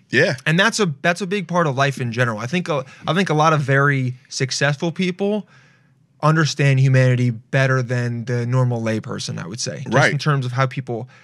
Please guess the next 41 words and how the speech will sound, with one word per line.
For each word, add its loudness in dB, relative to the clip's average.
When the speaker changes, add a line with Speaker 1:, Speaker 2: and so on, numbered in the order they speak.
Speaker 2:
act, 2
how -2
they -4
move, 0
how -2
the -4
masses -2
work, -4
how, -4
'cause -2
that's 0
a, -2
that's -2
a -2
big, -4
Speaker 1:
Yeah. 2
Speaker 2:
a, 0
a, 2
that's 0
a -2
big -2
skill 0
is -4
to -4
understand -2
not 2
how -2
individuals -4
work, -4
but -4
how 2
the, -8
how 0
the 0
masses -2
act. -14
Speaker 1:
Right, 4
Speaker 2:
If 0
Speaker 1:
right. 4
Speaker 2:
you -2
can 2